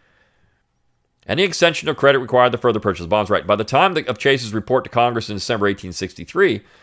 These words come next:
one hundred thirty-four national banks have been organized with a capitalization of slightly more than sixteen million dollars. By November eighteen sixty-four, these figures had increased to five hundred eighty-four national banks with nearly sixty-six million in capitalization.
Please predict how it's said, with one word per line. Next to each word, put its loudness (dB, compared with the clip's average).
one 2
hundred 2
thirty-four 2
national 0
banks 2
have -8
been -2
organized 2
with -12
a -12
capitalization 0
of -12
slightly -2
more 0
than -4
sixteen -10
million -8
dollars. -2
By -4
November 4
eighteen 0
sixty-four, 0
these -4
figures -4
had 2
increased -4
to -8
five 4
hundred 0
eighty-four 2
national 0
banks 2
with -14
nearly 0
sixty-six -4
million 0
in -10
capitalization. -4